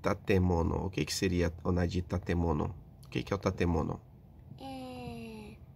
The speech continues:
Speaker 2: a construção.
Speaker 1: Construção ou o prédio. Pode ser o prédio mesmo. E onaji,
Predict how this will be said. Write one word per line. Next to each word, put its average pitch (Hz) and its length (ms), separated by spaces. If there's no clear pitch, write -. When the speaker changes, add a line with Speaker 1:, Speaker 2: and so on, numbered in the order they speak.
Speaker 2:
a 240 80
construção. 294 1400
Speaker 1:
Construção - 880
ou 139 380
o 135 100
prédio. 120 680
Pode 95 200
ser - 140
o - 60
prédio 101 460
mesmo. 85 340
E 120 120
onaji, 113 500